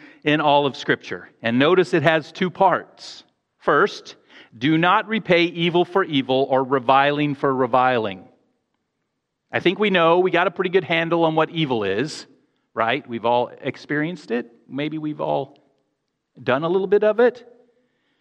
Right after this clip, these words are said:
Something wicked or bad, wrong, sinful, harmful. And reviling refers to insults or slander, to speak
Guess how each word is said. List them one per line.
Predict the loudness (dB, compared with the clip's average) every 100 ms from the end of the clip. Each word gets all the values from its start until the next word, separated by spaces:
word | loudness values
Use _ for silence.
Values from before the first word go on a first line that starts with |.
| _ _ _ _ _ _
Something | -4 -2 -2
wicked | 0 0 0 0 -2 -4
or | -4
bad, | -2 0 2 2 2 0 -2 -16 _ _
wrong, | -2 2 4 4 4 2 -2
sinful, | -2 0 0 -2 2 4 2
harmful. | 2 2 4 2 0 2 2 2 -4 -20 _ _ _ _ _ _ _ _ _ _ _ _ _ _ _ _
And | -2 2
reviling | 4 4 4 4 2 2 0
refers | 2 2 2 2
to | -4
insults | -2 0 0 2 2 2 0 -4
or | -6
slander, | -2 0 2 2 2 2 0 -16 -8
to | -4 -4
speak | -4 -4 -2 -2